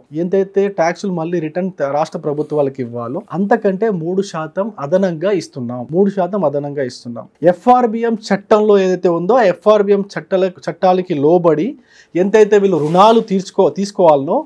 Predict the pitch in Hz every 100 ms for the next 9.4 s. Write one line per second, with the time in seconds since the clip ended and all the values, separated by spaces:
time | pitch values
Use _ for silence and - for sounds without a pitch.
0 | - _ _ - 170 208 262 247 220 247
1 | 254 190 196 247 240 233 208 196 196 269
2 | 220 - 254 240 208 220 240 233 220 202
3 | 226 208 220 175 180 196 202 170 151 170
4 | 156 127 - - 220 226 214 190 240 -
5 | 226 254 180 190 220 233 233 220 214 208
6 | 196 185 180 165 160 156 - 139 117 -
7 | _ - 180 196 190 170 214 - 202 233
8 | 180 196 214 202 190 180 196 226 180 196
9 | 208 208 233